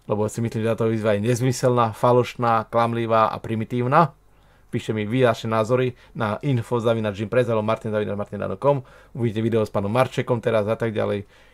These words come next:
Pozrieme sa, píšte názory na pôsobenie strany Republika na Slovensku, o spolupráci Republika Smer, hej, a vôbec o tom,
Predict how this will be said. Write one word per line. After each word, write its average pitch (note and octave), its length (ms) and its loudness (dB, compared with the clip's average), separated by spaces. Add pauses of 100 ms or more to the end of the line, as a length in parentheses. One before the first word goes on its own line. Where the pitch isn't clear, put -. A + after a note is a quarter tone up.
(180)
Pozrieme A2 360 0
sa, G2+ 200 0
píšte B2+ 240 0
názory A#2 320 4
na G#2 240 -4
pôsobenie A2 520 -2
strany G#2 520 -4
Republika B2 640 0
na A#2+ 80 2
Slovensku, A#2 680 -4 (960)
o A#2+ 80 -4
spolupráci A#2 720 2
Republika G#2+ 480 -2
Smer, C3 480 0 (480)
hej, A#2+ 160 -12 (480)
a - 80 -2
vôbec A2+ 400 4
o - 160 -2
tom, A2 320 -2